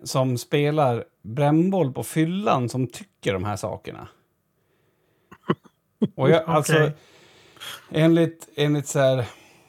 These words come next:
Speaker 1: eh, svenska i-, vad heter det? Si-, siso,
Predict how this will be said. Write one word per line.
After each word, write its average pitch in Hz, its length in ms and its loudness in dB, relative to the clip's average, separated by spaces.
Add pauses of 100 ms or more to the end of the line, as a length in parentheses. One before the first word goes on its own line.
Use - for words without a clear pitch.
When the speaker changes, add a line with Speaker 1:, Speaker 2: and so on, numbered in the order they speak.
(440)
Speaker 1:
eh, 110 460 -8
svenska 127 400 -6
i-, 123 120 -8
vad 131 100 -6
heter 139 160 -8
det? - 600 -12
Si-, - 200 -16
siso, - 480 -8